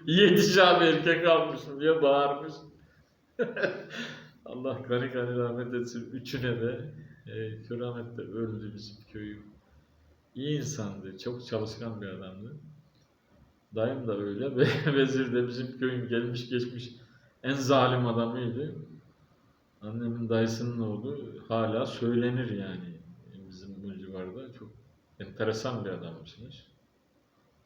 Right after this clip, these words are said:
Ee, onun için <laughs> dayım seviyormuş ama abisini. Bazen böyle, e, o aralar alkol de alıyoruz.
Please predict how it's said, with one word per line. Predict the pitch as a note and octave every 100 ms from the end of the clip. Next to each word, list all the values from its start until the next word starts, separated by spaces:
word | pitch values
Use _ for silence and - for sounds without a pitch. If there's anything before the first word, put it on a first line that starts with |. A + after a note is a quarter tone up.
| _ _ _ _ _ - _ _ _ - - - - - - - -
Ee, | F#2 F#2 F#2 D#2
onun | A2 A#2
için | A2+ - B2 B2 - - -
<laughs> | B2+ A2
dayım | A2+ A#2 - - - - - _ _
seviyormuş | - - - A2 C3+ D3+ G#2+ G2
ama | F#2+ F#2+
abisini. | F#2+ - - - - - - - G2+
Bazen | A2 A#2 A#2+ A#2
böyle, | B2 B2+ B2 A#2+ - - - _ _ _ _ - _ - - - G#2+
e, | G#2 -
o | A#2 B2
aralar | B2 B2 C3
alkol | B2+ A2 A2 C3+ C3+ B2
de |
alıyoruz. | A2 G2+ G2+ B2+ D3 -